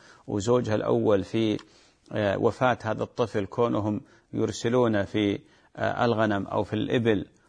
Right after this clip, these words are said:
ويتركونه وكذا وأصيب بإجهاد وبإرهاق، لا شك أنهم قتلوا، هذا قتل، هذا يعتبر قتل. الآن عليهم أن يتقوا الله عز وجل وأن،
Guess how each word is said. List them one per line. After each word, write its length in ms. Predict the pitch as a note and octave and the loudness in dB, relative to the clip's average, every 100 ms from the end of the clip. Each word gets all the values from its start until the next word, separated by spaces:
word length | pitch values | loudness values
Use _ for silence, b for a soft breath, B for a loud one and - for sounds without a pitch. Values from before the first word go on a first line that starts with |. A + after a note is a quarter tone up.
| _ | _
ويتركونه 680 | A#2 A2 A2 G#2 B2+ A#2+ G#2+ | -4 -2 -2 0 2 4 2
وكذا 380 | - B2 A2+ G#2+ | 0 0 2 2
وأصيب 580 | G#2 G#2 A2+ B2 G#2+ | 2 -2 -4 -2 -2
بإجهاد 640 | G#2+ A2 G2+ A2 A#2 A2 G#2+ | -2 -4 -4 -2 0 0 0
وبإرهاق، 640 | G2+ G#2 G2+ A2+ B2+ B2+ | -2 -2 -2 -2 -4 -6
لا 60 | |
شك 280 | B2+ B2 - | -10 -10 -8
أنهم 220 | B2+ B2 A#2+ | -4 -4 -4
قتلوا، 320 | D3+ - C#3 C3 _ - - | -6 -4 -8 -10 _ -10 -2
هذا 160 | A2+ | 0
قتل، 380 | - D#3 - C#3 - _ _ - - | 0 -2 -4 -12 -14 _ _ -18 -10
هذا 160 | G#2 | -4
يعتبر 360 | G#2 - A2 A2+ | -4 -4 -2 -4
قتل. 460 | - C#3+ - D3+ - | -2 -6 -4 -8 -8
الآن 400 | G#2 F2+ G2 B2+ | -6 -2 0 0
عليهم 340 | G#2 G2+ B2 A2+ | 0 0 0 0
أن 80 | B2+ | -2
يتقوا 380 | - A2+ - | -2 -4 -2
الله 120 | A2+ G2 | 0 0
عز 240 | G2 G#2 | -2 -2
وجل 360 | G#2+ G2+ B2+ B2 | -2 0 2 2
وأن، 340 | G#2 G#2 G#2+ | 0 0 -2